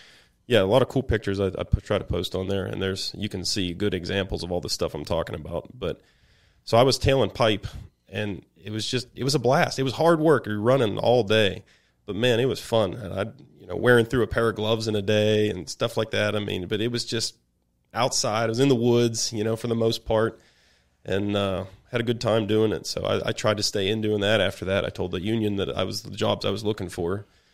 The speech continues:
And, uh, the very next job I went to, I worked as a laborer again for a little while, but then got a call into the office,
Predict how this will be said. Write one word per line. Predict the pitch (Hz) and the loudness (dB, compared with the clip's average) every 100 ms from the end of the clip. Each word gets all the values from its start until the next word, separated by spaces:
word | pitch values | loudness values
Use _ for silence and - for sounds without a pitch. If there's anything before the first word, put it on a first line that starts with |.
| _ _ - | _ _ -4
And, | 95 90 90 | -2 0 -2
uh, | 90 69 | -2 -4
the | - | -2
very | 101 117 117 | 8 8 10
next | 113 - | 6 4
job | - 117 107 | 4 6 6
I | |
went | 104 113 117 | 4 4 2
to, | - 101 104 | 0 0 0
I | |
worked | 107 110 107 - | 2 2 2 0
as | 101 | -2
a | |
laborer | 101 107 101 101 98 | 0 0 0 -2 -2
again | 87 107 | 0 -2
for | 107 101 | -2 -2
a | 101 | 0
little | 117 | 0
while, | 104 104 98 | 2 2 2
but | 98 95 | 0 -4
then | 104 98 98 92 - _ | -2 -2 -4 -8 -16 _
got | 98 104 | -2 0
a | 104 | 0
call | 107 104 104 | 4 4 4
into | 104 | 0
the | 92 | 0
office, | 107 117 - 98 - | 2 2 2 -2 -2